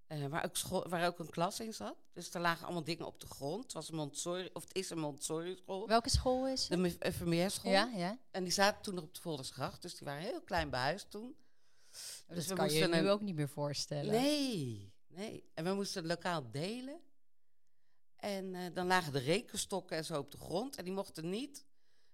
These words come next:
Speaker 1: van die juffrouw mochten ze niet opgeruimd worden, want dan moesten ze de volgende dag mee verder. Dus wij moesten daar de hele dag overheen stappen om onze <laughs> activiteiten te doen. Maar desondanks was het heel leuk.
Speaker 2: Ja.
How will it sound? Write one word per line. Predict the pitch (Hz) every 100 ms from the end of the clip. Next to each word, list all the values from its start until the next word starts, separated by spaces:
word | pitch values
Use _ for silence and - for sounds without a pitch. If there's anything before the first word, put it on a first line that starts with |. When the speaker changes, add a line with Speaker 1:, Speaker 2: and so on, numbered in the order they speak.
| -
Speaker 1:
van | 190 165
die | 170
juffrouw | 160 208 - 165
mochten | 160 -
ze | 147
niet | 170 220
opgeruimd | 208 - 165 156 139
worden, | 123 131
want | 190 208
dan |
moesten | 220 - -
ze |
de | 143
volgende | 139 123 127
dag | 123
mee | 120 -
verder. | - - 135
Dus | 147 160 - - - -
wij | 170
moesten | 202 -
daar | 180 170
de | 170
hele | 202
dag | 190 175
overheen | 180 170 180 175
stappen | - 127 - 135
om | 143
onze | 147 113
<laughs> | 147
activiteiten | 170 - 151 151 208 185 180 - -
te | - - 170 -
doen. | 190 - - - 277 294 339 - - - 285 294 254 -
Maar | 302
desondanks | 302 330 262 190 190 160
was | 170
het | 160
heel | 151 139
leuk. | 214 370 - - -
Speaker 2:
Ja. | 151 156 208